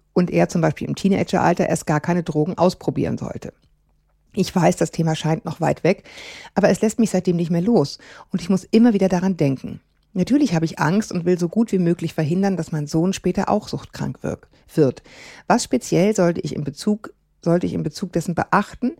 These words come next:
Besteht jetzt schon eine Veranlagung und inwieweit und vor allem wann sollten, sollte ich bzw. wir als Eltern unseren Sohn aufklären, was für ein Problem der Papa hat? Habt ihr hierzu Denkanstöße?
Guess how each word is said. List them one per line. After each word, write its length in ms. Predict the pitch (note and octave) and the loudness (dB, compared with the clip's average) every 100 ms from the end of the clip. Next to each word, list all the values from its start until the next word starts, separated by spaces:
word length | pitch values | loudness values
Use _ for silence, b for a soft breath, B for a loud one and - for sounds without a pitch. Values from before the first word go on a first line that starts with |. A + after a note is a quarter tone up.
| B B B B | B B B B
Besteht 280 | F#3+ - F3+ | 0 2 2
jetzt 180 | F#3 - | 2 0
schon 80 | G3+ | -2
eine 160 | D#3+ | -2
Veranlagung 840 | D3+ - F3+ G#3+ G3 C#3 C3+ D3+ G#3 | -2 -2 2 4 6 4 2 0 0
und 160 | - E3+ | -2 -2
inwieweit 600 | E3+ E3+ D#3+ D#3+ G#3+ A3+ | -2 0 0 2 2 0
und 100 | F3+ | -2
vor 180 | E3+ D#3 | -2 0
allem 320 | E3 D#3 D3 | -2 -2 0
wann 340 | F3+ A3+ C#3+ - | 2 2 0 -6
sollten, 540 | - E3 F3+ F3+ D#3+ - | -4 2 2 0 -4 -2
sollte 260 | E3+ D#3+ - | 0 0 0
ich 300 | G3 B3+ - | 0 0 -2
bzw. 360 | - E3+ D3+ | -6 -4 -2
wir 120 | D#3+ | -2
als 120 | - - | -4 -2
Eltern 320 | D3 F3+ F#3 | -2 0 -2
unseren 300 | E3+ D#3+ E3 | -2 -4 -4
Sohn 240 | F3 F3+ | -2 -4
aufklären, 680 | - E3+ F#3+ - D#3 D3 F3+ B B B B | -2 -2 -2 -2 -2 0 -2 B B B B
was 200 | F3 G#3+ | 0 0
für 140 | - | -4
ein 140 | - - | -4 -4
Problem 440 | - D3 C#3+ E3+ | -4 -2 0 0
der 100 | F3 | 0
Papa 400 | D3 - - D3+ B2 | -4 -6 -4 -4 -4
hat? 260 | - - - _ _ - | -8 -10 -20 _ _ -8
Habt 220 | E3 - | -6 -4
ihr 100 | - | -4
hierzu 460 | D#3+ F#3 - A3 A3 _ - | 0 -2 0 -4 -4 _ -2
Denkanstöße? 800 | C#3+ B2+ - C#3+ - - - - | 0 -2 -8 -10 -8 -10 -10 -14